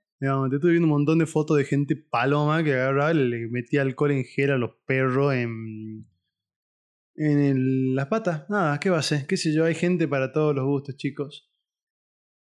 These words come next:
Así es, Coneja Galáctica.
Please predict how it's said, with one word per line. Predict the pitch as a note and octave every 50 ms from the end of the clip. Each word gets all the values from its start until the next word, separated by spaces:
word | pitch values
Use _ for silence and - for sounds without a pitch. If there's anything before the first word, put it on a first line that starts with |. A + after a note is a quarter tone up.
| _ _ _ _ _ _ _ _ _ _ _ - - -
Así | - G3+ F#3 - - B3 B3+
es, | B3 A3+ F#3+ D3 - - -
Coneja | - F#3 F3+ F#3 F#3 - E3+
Galáctica. | E3 E3 E3+ F3 F#3+ G3 - - F#3 F3+ F3+ - F3+ E3 D#3+ D3 C#3 - -